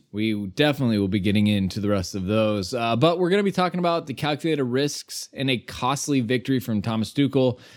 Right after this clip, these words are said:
Then we'll look at the opportunity that's emerging for a few players. And then lastly, we'll look at how the group is shaping up and what comes next. Definitely getting into the probabilities of making sure Why Not Us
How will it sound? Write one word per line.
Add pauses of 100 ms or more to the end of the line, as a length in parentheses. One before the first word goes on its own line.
(180)
Then
we'll
look
at
the
opportunity
that's
emerging
for
a
few
players. (260)
And
then
lastly,
we'll
look
at
how
the
group
is
shaping
up
and
what (100)
comes
next. (160)
Definitely (320)
getting
into
the
probabilities
of
making
sure
Why
Not
Us